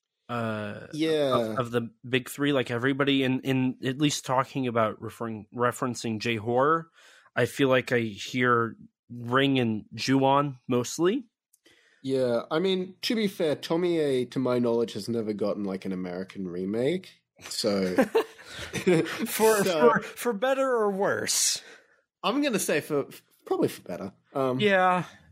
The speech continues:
Speaker 2: no, knowing, I recently discovered that there's, like, a,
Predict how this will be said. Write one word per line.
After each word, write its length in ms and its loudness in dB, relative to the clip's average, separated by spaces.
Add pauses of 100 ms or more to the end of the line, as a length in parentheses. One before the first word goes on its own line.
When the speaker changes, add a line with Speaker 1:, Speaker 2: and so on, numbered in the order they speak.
(600)
Speaker 2:
no, 200 0
knowing, 640 0 (640)
I 80 2
recently 560 0
discovered 500 -2
that 220 0
there's, 240 0
like, 180 0
a, 200 -4